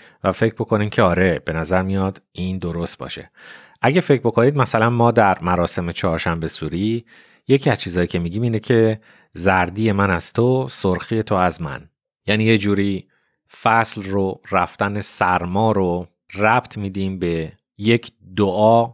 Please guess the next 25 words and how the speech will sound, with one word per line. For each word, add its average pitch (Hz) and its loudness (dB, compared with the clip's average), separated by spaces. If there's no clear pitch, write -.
و 87 -2
یک 104 -2
آرزو 95 -2
برای 95 0
دور 98 -6
کردن 92 -2
مرگ 101 -2
و 95 2
برای 85 -2
اینکه 104 -2
رفتار 107 2
مشابهی 92 -2
همگی 87 -6
نشون 82 -8
بدیم 64 -14
و 101 2
در 98 2
دل 110 2
اون 95 -4
مراسم 92 -2
یه 120 4
ذره 104 2
احساس 92 -4
امنیت 82 -6
بکنیم. - -16